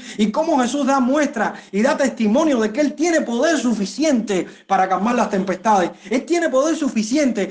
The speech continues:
para hacerles ver a ellos que deben confiar y creer en Él. Hermano, hay un, hay una, hay una exaltación en este momento para que nosotros entendamos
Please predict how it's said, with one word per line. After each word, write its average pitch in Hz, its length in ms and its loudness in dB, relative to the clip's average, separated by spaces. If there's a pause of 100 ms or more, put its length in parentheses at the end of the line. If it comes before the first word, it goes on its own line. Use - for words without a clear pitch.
(140)
para 202 180 0
hacerles 254 380 0
ver 262 160 0
a 240 160 0
ellos 202 320 2
que 180 120 -8
deben 262 300 0
confiar 220 600 -2 (180)
y 196 100 2
creer 190 300 0
en 190 120 0
Él. 196 260 0 (800)
Hermano, 233 460 0 (640)
hay 262 180 2
un, 320 240 0
hay 262 120 0
una, 240 720 0
hay 226 160 2
una 277 120 2
exaltación 214 760 0
en 202 120 2
este 208 200 -2
momento 196 560 0
para 156 180 0
que 160 80 -4
nosotros 214 380 0
entendamos 196 880 0